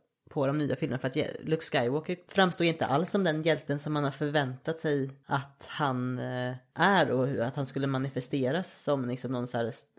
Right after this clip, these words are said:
stor hjältegestalt. Han kommer ju dit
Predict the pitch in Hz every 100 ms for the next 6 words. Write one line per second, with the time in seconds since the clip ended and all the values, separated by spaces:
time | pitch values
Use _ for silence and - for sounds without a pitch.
0 | - - - 131 117 123 131 120 - 120
1 | 123 - 101 127 - - 151 147 170 214
2 | 220 180 139 139